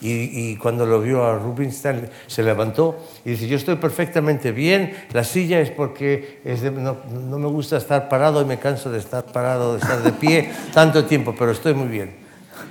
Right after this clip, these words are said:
¿no? Y Rubinstein, eh, naturalmente,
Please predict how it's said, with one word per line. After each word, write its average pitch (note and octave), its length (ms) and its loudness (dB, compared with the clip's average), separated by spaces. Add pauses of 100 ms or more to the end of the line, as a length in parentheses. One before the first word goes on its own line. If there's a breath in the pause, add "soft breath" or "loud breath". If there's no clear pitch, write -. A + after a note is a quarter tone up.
(120)
¿no? - 240 -4
Y A2 280 -2
Rubinstein, A#2 800 -2 (340 loud breath)
eh, A#2+ 240 -10
naturalmente, G#2+ 960 -4